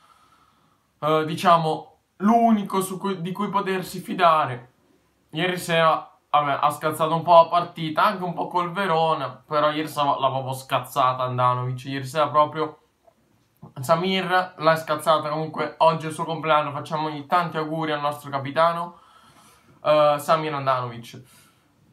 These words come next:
Parlando della partita, raga, finalmente sono arrivati i tre punti, che sono la cosa più importante in questo momento. Siamo s-, al secondo posto, a meno otto dalla Juve, che vabbè, raga, ormai non,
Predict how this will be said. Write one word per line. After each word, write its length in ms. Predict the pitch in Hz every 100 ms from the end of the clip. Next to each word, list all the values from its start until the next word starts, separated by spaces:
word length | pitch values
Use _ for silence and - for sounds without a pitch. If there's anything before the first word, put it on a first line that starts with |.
| _ _ -
Parlando 360 | - 214 247 233
della 180 | 220 208
partita, 480 | 208 202 208 175
raga, 280 | 170 160 143
finalmente 640 | 135 208 208 208 202 208 190
sono 160 | 190
arrivati 500 | 170 175 170 165 -
i 60 | 175
tre 160 | 175 170
punti, 360 | 185 214 214
che 120 | 208
sono 160 | 170 156
la 80 | 151
cosa 260 | 156 147
più 140 | 147 208
importante 400 | 175 175 175 165
in 80 | 160
questo 260 | 160 165
momento. 360 | 156 202 185 160
Siamo 460 | - 160 147 131
s-, 180 | - -
al 180 | 160 185
secondo 460 | 180 160 160 156 156
posto, 400 | 185 - - 156
a 60 |
meno 260 | 143 170 160
otto 260 | 165 160 139
dalla 180 | 139
Juve, 280 | 143 170 160
che 60 | 131
vabbè, 360 | 139 147 135
raga, 240 | 135 131 131
ormai 340 | 135 143 143
non, 440 | 143 139 139 139